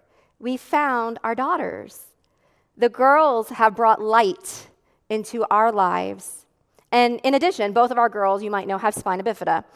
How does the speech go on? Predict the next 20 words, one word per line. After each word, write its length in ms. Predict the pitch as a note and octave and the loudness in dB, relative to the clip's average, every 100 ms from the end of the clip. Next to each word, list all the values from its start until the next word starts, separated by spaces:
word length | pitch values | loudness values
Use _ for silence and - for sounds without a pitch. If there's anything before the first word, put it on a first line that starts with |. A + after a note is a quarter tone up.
| - _ _ - | -20 _ _ -12
So 240 | - B3 | 0 2
they've 200 | A#3+ B3 - | 4 4 6
also 540 | B3 F4 - A3 G3+ - | 6 6 0 -2 -2 -2
opened 320 | A3+ A#3+ A3+ | -2 -2 -2
our 200 | G3+ G3+ | -2 0
eyes 640 | A#3 B3 G3 F3+ F#3+ - _ _ _ _ _ | 0 0 0 -2 -4 -10 _ _ _ _ _
to 120 | A3 | -14
many 380 | G3 G#3 A3+ B3+ | -10 -8 -8 -10
things 720 | - C#4+ B3 F#3 F#3+ G3+ - _ _ _ _ | -8 -8 -8 -8 -12 -14 -20 _ _ _ _
in 60 | G#3 | -8
the 80 | G#3+ | -6
disability 540 | F#3+ - G#3 C#4 A#3+ | -6 -6 -6 -6 -6
community. 640 | - F#3+ F3 E3 E3 - G3+ _ _ _ _ | -10 -12 -10 -10 -10 -12 -18 _ _ _ _
We 160 | - B3+ | -10 -8
never 260 | A#3 C4+ C4 | -4 -2 -2
would 140 | G3+ | -4
have 80 | F#3+ | -6
known 320 | F#3 F#3+ G#3+ | -6 -8 -8
those 400 | F3+ E3+ F3+ - | -10 -10 -12 -14
or 140 | - | -12